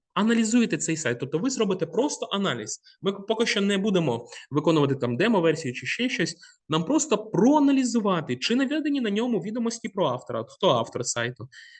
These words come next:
чи можна перевірити дані, наскільки регулярно оновлюються матеріали. Тобто ви поклацаєте і подивитеся.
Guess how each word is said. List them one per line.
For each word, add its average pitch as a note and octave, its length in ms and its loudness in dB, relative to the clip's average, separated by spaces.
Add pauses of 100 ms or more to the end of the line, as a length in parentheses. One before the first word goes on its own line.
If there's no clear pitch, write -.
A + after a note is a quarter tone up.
чи - 140 0
можна A#3 240 4
перевірити B3 500 0
дані, B2 480 -4 (260)
наскільки G#3+ 400 -2
регулярно F#3+ 600 2
оновлюються F#3+ 480 -2
матеріали. C#3 520 -4
Тобто G3+ 180 -4
ви A#3+ 160 2
поклацаєте B3+ 760 -2
і - 20 -4
подивитеся. E3+ 680 -4